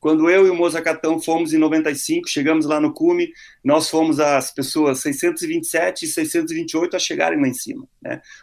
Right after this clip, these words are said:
Hoje, em uma temporada boa, boa, quando o clima ajuda, quinhentas, seiscentas pessoas chegam por ano no alto do Everest. Hoje nós já temos mais de dez mil pessoas que chegaram lá em,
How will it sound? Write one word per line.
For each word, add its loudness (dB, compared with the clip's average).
Hoje, 4
em 6
uma 2
temporada 2
boa, 4
boa, 2
quando 2
o -4
clima 0
ajuda, 0
quinhentas, 2
seiscentas -2
pessoas 0
chegam 0
por 2
ano 4
no 4
alto 0
do -2
Everest. -4
Hoje 2
nós -2
já -6
temos -4
mais 2
de -4
dez 0
mil 4
pessoas -4
que -12
chegaram 0
lá 2
em, -4